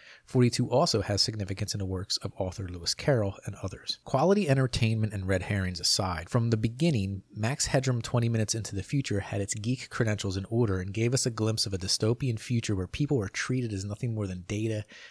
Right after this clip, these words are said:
media dominates the landscape, and society is manipulated for corporate gain. A traditional cyberpunk dystopia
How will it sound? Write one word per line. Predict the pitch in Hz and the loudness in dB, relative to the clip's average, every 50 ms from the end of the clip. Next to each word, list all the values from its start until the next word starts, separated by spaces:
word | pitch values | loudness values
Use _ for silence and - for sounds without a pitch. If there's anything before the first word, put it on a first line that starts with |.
| - _ | -12 _
media | 107 110 127 143 147 143 123 101 | -2 2 2 4 4 4 2 2
dominates | 92 98 104 104 95 104 110 110 107 104 104 - - | 0 -2 -2 0 0 0 0 0 -2 -2 -2 -2 -2
the | - 98 | -2 -4
landscape, | 95 95 98 101 101 - - - 101 95 98 - | -2 -2 -2 0 -2 -2 -2 -2 -2 -2 -4 -2
and | 95 | 0
society | - - - - - 113 113 117 117 107 | 2 4 6 6 6 6 6 4 4 2
is | 104 92 92 | 2 0 -2
manipulated | 95 95 101 110 107 - - 104 101 101 101 101 95 | -2 -2 -2 -2 -2 -2 -4 -2 -2 -2 -2 -4 -6
for | - - - | -8 -14 -20
corporate | - - - 117 101 92 - 87 78 90 | -20 -10 -8 -6 -6 -6 -8 -12 -14 -12
gain. | - 90 87 82 85 - - _ _ - - - _ _ | -10 -10 -10 -10 -12 -16 -20 _ _ -20 -20 -20 _ _
A | - 101 | -8 -6
traditional | - - 110 101 113 120 - 135 131 127 | -2 -2 2 2 2 2 0 0 -2 -2
cyberpunk | 120 - - - 107 107 110 110 - - 113 104 - | 0 0 0 2 2 0 0 -2 -2 -4 -4 -4 -2
dystopia | - 104 - - 110 101 92 - - 92 92 92 | 0 0 2 2 2 0 0 -2 -4 -4 -4 -4